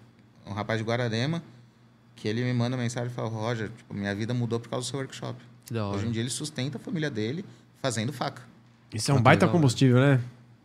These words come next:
Speaker 3: Isso é foda, é bom
Speaker 2: É muito
Speaker 3: demais.
Speaker 2: doido. Ó, o Ma-, o, a Yara Mariana passou aqui, falou, ó, alguém falou em faca? Aí o Marcos
Speaker 1: <laughs>
Speaker 2: Aguena já chegou,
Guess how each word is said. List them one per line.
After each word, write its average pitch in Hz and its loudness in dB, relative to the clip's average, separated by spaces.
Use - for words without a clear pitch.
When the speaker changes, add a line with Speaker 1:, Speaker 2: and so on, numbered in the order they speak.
Speaker 3:
Isso - -16
é 127 -10
foda, 101 -8
é 98 -4
bom 110 0
Speaker 2:
É - 4
muito 123 2
Speaker 3:
demais. 101 -2
Speaker 2:
doido. 95 -6
Ó, 131 6
o 110 2
Ma-, 117 2
o, 120 0
a 127 4
Yara 131 6
Mariana 135 4
passou 123 -2
aqui, 120 -2
falou, 123 2
ó, 98 0
alguém 135 0
falou 156 0
em 127 0
faca? - -6
Aí 131 2
o 143 2
Marcos 151 6
Speaker 1:
<laughs> - 4
Speaker 2:
Aguena 156 6
já 147 6
chegou, 160 2